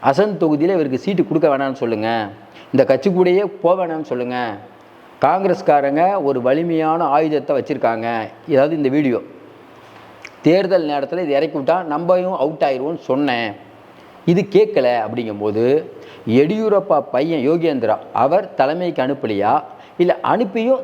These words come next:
தேர்ந்தெடுத்தாங்களா? இப்படி ரெண்டு விஷயங்கள் பேசப்படுது.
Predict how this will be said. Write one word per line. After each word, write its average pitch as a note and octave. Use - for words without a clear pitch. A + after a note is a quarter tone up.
தேர்ந்தெடுத்தாங்களா? A#2+
இப்படி E3
ரெண்டு D#3
விஷயங்கள் D3
பேசப்படுது. G2+